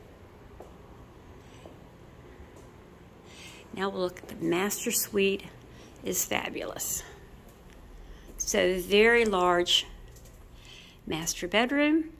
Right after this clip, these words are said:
See this beautiful king size bed. Got a large dresser. A T V stand.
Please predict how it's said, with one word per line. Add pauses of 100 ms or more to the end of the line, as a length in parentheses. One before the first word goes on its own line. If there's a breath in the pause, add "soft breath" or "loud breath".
(1800)
See
this
beautiful
king
size
bed. (1500 soft breath)
Got
a
large
dresser. (2750)
A
T
V
stand.